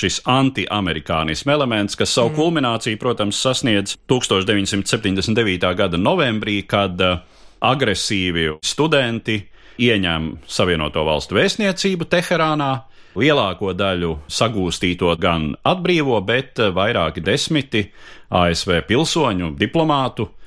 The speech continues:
Speaker 1: vēstniecības darbinieku ir spiesti pavadīt vairāk nekā gadu gūstā, līdz viņus atbrīvo. Cits starpā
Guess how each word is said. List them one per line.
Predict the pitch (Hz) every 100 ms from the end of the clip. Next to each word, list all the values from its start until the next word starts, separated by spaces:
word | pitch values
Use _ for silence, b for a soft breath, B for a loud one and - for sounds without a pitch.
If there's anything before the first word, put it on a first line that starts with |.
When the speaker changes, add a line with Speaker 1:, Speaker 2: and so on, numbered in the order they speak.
| b 92
Speaker 1:
vēstniecības | 98 - 85 85 80 76
darbinieku | 117 156 139 107 92 98
ir | 87
spiesti | - 113 113 - - 92 82 -
pavadīt | 107 117 92 85 76 - -
vairāk | 82 110 107 90
nekā | 92 92 85 85
gadu | 82 151 117 73 69 -
gūstā, | 76 69 92 139 - 196 185 120
līdz | 95 123 135 - - b b b b -
viņus | 87 107 147 -
atbrīvo. | 82 92 131 156 156 135 113 95 - b b -
Cits | 104 - -
starpā | 92 -